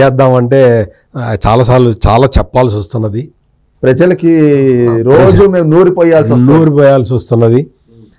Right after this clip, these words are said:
Speaker 1: అని కూడా చెప్పాడు. అంటే ఇవన్నీ కూడా ఏంటి అంటే తెలుగుదేశం పార్టీకి వస్తున్న ప్రజాదరణకి గుర్తులు ఇవన్నీ.
Speaker 2: ఉమ్.
Speaker 1: ఆ తర్వాత ఎప్పుడైతే జైల్లో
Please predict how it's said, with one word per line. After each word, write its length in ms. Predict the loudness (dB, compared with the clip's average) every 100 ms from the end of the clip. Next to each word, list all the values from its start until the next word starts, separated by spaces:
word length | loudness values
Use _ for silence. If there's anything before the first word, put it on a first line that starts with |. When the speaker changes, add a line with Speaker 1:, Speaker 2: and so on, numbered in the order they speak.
| _ _ _ _ -16
Speaker 1:
అని 220 | -8 -2 0
కూడా 260 | 0 0
చెప్పాడు. 420 | -2 -4 -4 -10 -14 _ _ _ -20 -20 _ -6
అంటే 160 | 0 0
ఇవన్నీ 540 | 0 0 0 0 -2
కూడా 280 | 0 0 2
ఏంటి 340 | 0 0 -2
అంటే 460 | -4 -4 -4 -4 -6 -6
తెలుగుదేశం 560 | -4 -2 0 0 0 -4
పార్టీకి 880 | -2 -2 -2 -2 -4 -2 -4 -6 -8 -8
వస్తున్న 340 | -8 -4 -4
ప్రజాదరణకి 960 | -2 -2 0 0 0 -2 -4 -4 -8 -6
గుర్తులు 440 | -6 -4 -2 -4
ఇవన్నీ. 340 | -4 -10 -14 -10
Speaker 2:
ఉమ్. 220 | -8 -8 -14 _ _ _ _ _ _ _ _ _ _
Speaker 1:
ఆ 80 | -4
తర్వాత 460 | 0 0 0 0 2 2 2 0 -4 -12 -8
ఎప్పుడైతే 680 | -6 -2 0 2 2 2
జైల్లో 680 | 2 0 0 0 -2 -2 -4